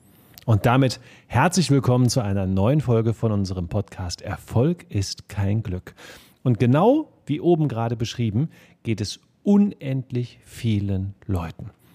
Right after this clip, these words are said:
Mit guten Vorsätzen in die Woche gestartet, teilweise sogar klare Pläne geschmiedet und gehabt und am Ende der Woche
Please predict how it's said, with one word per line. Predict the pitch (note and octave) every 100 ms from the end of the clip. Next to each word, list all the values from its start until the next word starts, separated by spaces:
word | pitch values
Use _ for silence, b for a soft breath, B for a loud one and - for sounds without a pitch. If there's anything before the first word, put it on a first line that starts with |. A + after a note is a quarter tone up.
| b
Mit | A2+ -
guten | A3+ D4 G#3+
Vorsätzen | E3+ F3 D#3 D3 -
in | B2+
die | A#2
Woche | A#2 A#2
gestartet, | A2 F#2+ B2+ C#3 D#3+ D#3+
teilweise | - A2 G2 A2 G#2
sogar | G2 G#2+ G2 F2 -
klare | B2 C3 E3 F#3+ F3+
Pläne | E3+ C#3 D3 F3+ G3 G3 F#3+
geschmiedet | B2+ A2 - C3+ E3+ F#3 E3 D#3+
und | - B2 B2+ A#2+
gehabt | A2+ B2 E3+ -
und | A2+
am | G#2
Ende | A2 G3+ A#3
der | G#3 D3+
Woche | D#3 F#3